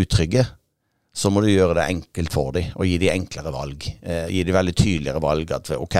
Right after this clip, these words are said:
vi skal rett ut på høyre stopper, han skal klinke den inn bak, har vi prøvd noen ganger. Eh, fordi at motstanderen står høyt og presser oss. Eh,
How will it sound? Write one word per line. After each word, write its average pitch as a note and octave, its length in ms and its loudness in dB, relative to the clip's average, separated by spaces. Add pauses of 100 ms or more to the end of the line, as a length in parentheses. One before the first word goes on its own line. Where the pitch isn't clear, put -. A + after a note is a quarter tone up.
(140)
vi E2+ 160 -4
skal F2 240 -2
rett F#2 240 -2
ut E2 160 -2
på F2+ 160 2
høyre F2 320 2
stopper, E2 320 -4
han E2 80 -4
skal F2 160 -6
klinke F2 400 -6
den D#2 140 -4
inn D#2+ 80 -4
bak, - 400 -4
har F#2+ 100 -2
vi F#2 80 0
prøvd E2 240 -2
noen F2 160 -4
ganger. E2+ 300 -6 (720)
Eh, F2 240 2
fordi F#2 240 2
at G2 80 0
motstanderen E2 320 0
står D#2+ 320 0
høyt D2+ 240 -2
og - 80 -4
presser - 320 -4
oss. - 180 -6 (300)
Eh, F2 380 0